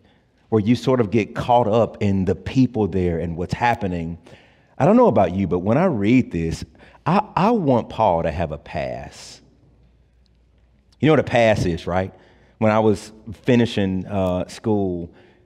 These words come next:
uh, I was in my last semester, and man, I had a really, I had a lot of classes.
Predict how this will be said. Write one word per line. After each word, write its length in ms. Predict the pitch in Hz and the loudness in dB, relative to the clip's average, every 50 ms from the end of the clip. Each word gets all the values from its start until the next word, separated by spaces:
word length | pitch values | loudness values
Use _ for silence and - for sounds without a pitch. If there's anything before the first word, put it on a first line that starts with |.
| _ _ | _ _
uh, 200 | 107 104 95 92 | -2 0 2 2
I 200 | 90 80 71 107 | 2 0 0 0
was 240 | 101 98 95 90 - | 0 0 -2 -4 -2
in 160 | - 110 98 | -2 -2 0
my 140 | 95 92 92 | 0 0 -2
last 540 | 90 87 85 90 95 98 101 101 98 98 - | -2 -2 0 0 2 2 2 2 0 0 -2
semester, 600 | 95 87 87 85 85 - - - - - 101 - _ _ _ _ _ _ _ _ _ | -2 -2 -2 -4 -6 -6 -10 -16 -18 -18 -18 -20 _ _ _ _ _ _ _ _ _
and 640 | 104 98 95 92 90 87 87 85 82 82 80 82 82 - - _ _ _ | -4 -2 -2 -2 -2 -2 -2 -2 -2 -4 -6 -8 -12 -16 -20 _ _ _
man, 180 | 101 98 95 | -4 -2 0
I 60 | 127 | 0
had 180 | 147 139 104 85 | 0 2 2 0
a 100 | 80 78 | 0 -2
really, 840 | 78 76 76 76 80 87 92 90 87 85 80 80 80 78 76 76 - _ _ - 85 85 80 78 80 - | -6 -10 -12 -10 -6 -4 -4 -4 -4 -4 -6 -6 -6 -8 -10 -12 -16 _ _ -14 -12 -12 -10 -12 -12 -12
I 120 | - 98 101 | -12 -10 -6
had 120 | 110 101 | -6 -4
a 100 | 85 80 | -4 -4
lot 420 | 78 78 80 80 85 87 87 80 78 | -6 -6 -6 -4 -2 -2 -2 -2 -4
of 120 | 76 - | -8 -12
classes. 760 | - - 80 73 76 76 - - - 58 - - - - | -12 -10 -10 -8 -8 -10 -14 -16 -18 -18 -20 -20 -20 -20